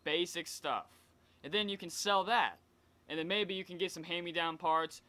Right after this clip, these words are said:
or you can start working and sell your bike and save up for the next, you know, a little bit better thing.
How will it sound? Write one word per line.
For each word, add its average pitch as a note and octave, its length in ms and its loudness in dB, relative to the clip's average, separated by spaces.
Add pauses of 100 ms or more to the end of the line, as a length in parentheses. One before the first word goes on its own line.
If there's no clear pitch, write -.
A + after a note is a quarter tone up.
or D3 80 -6
you E3+ 60 4
can E3 140 -8
start D#3+ 260 2
working D#3 400 -2
and C#3+ 80 -10
sell D#3 180 0
your D#3+ 140 0
bike C#3 380 2
and C#3+ 80 -10
save F3 260 2
up E3+ 160 0
for D#3+ 80 -6
the D#3 100 -6
next, D#3 440 -2
you E3 120 -4
know, D#3 220 -2
a E3+ 80 0
little F3+ 220 0
bit E3 120 -2
better F3 220 2
thing. G#2+ 300 -8